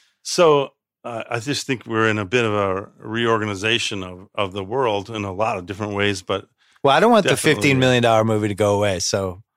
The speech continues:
Speaker 2: as long as
Speaker 1: Fifteen, that sounds like a
Speaker 2: or
Speaker 1: lot of money
Speaker 2: twenty
Speaker 1: to
Speaker 2: or
Speaker 1: me. <laughs>
Speaker 2: whatever, the five to fifteen. Yeah, the, you
Speaker 1: Yeah,
Speaker 2: know, the
Speaker 1: people these days, you know, the studio guys, they don't wanna spend fifteen. They wanna spend a hundred so they can make four hundred, you
Speaker 2: Yes.
Speaker 1: know, like,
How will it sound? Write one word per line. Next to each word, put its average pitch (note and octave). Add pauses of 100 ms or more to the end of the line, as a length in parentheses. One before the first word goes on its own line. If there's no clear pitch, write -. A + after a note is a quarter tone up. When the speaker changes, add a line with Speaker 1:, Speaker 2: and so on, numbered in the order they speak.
(720)
Speaker 2:
as A#2
long C3
as C#3
Speaker 1:
Fifteen, F3+
that F3+
sounds F3
like C3
a -
Speaker 2:
or D#3
Speaker 1:
lot D#3
of D3
money F3+
Speaker 2:
twenty F3+
Speaker 1:
to -
Speaker 2:
or D3+
Speaker 1:
me. C#3+
<laughs> -
Speaker 2:
whatever, C#3+ (220)
the D3
five D#3
to C#3
fifteen. C#3+
Yeah, D#3+
the, C#3 (440)
you E3
Speaker 1:
Yeah, D#3+
Speaker 2:
know, C#3+
the C#3+
Speaker 1:
people A#3
these G3
days, F#3
you F3
know, F3+
the D3+
studio A3
guys, A#2+
they E3+
don't F3+
wanna A#3
spend C3+
fifteen. B2
They C#3
wanna D#3+
spend D3
a B2
hundred D3+
so B2
they B2
can A#2+
make A#2+
four D3+
hundred, G2+
you A2
Speaker 2:
Yes. G#2+
Speaker 1:
know, G#2+
like, G2+